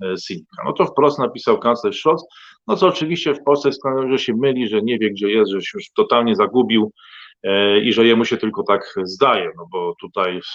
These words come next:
oczywiście, no, my możemy mu wytłumaczyć, może my to akurat nie damy rady mu wytłumaczyć, chociaż niektórzy twierdzą, że to my możemy w ogóle mu wytłumaczyć, że się myli,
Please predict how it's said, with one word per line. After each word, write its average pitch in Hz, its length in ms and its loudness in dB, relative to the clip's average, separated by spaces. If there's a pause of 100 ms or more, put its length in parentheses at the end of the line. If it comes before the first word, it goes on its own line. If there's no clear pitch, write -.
(220)
oczywiście, 90 600 -10
no, 90 200 -8
my 101 80 -6
możemy 95 300 -4
mu 98 140 -4
wytłumaczyć, 113 720 0 (520)
może 143 280 4
my 147 180 4
to 147 140 4
akurat 139 340 4
nie 139 100 -2
damy 135 240 0
rady 139 280 2
mu 107 100 0
wytłumaczyć, 113 340 -6
chociaż 143 160 -2
niektórzy 131 340 -8
twierdzą, 131 280 -2
że 135 140 -6
to 131 100 -4
my 107 140 2
możemy 101 320 0
w 90 80 -8
ogóle 90 240 -8
mu 87 120 -14
wytłumaczyć, 95 540 -6
że 98 80 -6
się 120 160 -2
myli, 131 320 0